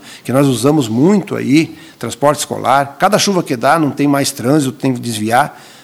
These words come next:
né, porque eles mexeram e não deram a conclusão, que eles façam, eu reivindiquei para o secretário,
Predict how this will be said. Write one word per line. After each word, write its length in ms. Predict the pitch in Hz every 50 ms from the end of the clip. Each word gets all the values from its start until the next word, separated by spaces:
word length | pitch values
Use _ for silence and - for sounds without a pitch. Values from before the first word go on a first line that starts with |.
| - _ -
né, 160 | - 117 147
porque 240 | 147 - 135 123 147
eles 120 | 156 147
mexeram 460 | 143 156 143 - - - 156 165 160 151
e 40 |
não 260 | 139 127 139 165 170 147
deram 320 | 127 135 147 147 139 131
a 60 | 120
conclusão, 680 | - - 131 123 - 117 107 98 95 110 131 156 - - - - - - - - - - _ -
que 100 | - 202
eles 200 | 233 247 - -
façam, 380 | - 160 170 180 175 - 156 135
eu 60 | 131
reivindiquei 400 | 135 147 139 139 123 123 131 147
para 120 | 147 147
o 20 | 123
secretário, 480 | - 127 120 120 113 - 113 107 110